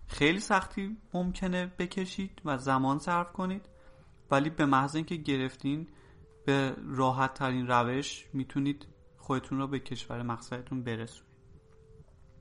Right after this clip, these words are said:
توی این جریان یه پلتفرمی مثل لینکدین دات کام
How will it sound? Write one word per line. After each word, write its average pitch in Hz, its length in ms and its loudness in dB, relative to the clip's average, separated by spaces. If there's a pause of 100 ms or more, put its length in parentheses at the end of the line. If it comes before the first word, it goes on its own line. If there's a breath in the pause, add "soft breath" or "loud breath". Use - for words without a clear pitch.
(1080 loud breath)
توی 185 160 2
این 233 240 4
جریان 151 840 6 (400 soft breath)
یه 165 80 2
پلتفرمی 160 840 4
مثل 165 280 0
لینکدین 135 600 2
دات 123 300 -2
کام 131 480 0